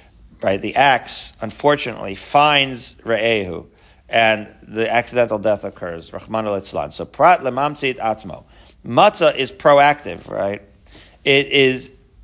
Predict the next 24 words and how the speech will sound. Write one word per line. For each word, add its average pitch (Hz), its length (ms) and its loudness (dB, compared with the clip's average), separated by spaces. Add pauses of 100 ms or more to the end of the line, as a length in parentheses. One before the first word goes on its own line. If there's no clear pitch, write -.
(160)
excluding 170 640 2
a 135 60 0
case 131 580 0 (320)
where 127 320 6
you 120 160 -6
throw 180 280 2
something, 151 720 0
let's 131 260 0
say 127 260 2
you're, 117 320 -6
you're, 120 180 -10
you're 117 260 -10
doing 131 220 -4
archery 127 500 0
or 131 80 -2
whatever, 139 520 0 (400)
and, 147 440 4 (1120)
and 131 240 -4
somebody 143 840 4 (180)
super 165 520 -4
irresponsible 143 760 0
decides 127 400 -4
it's 110 120 -16
funny 147 500 -4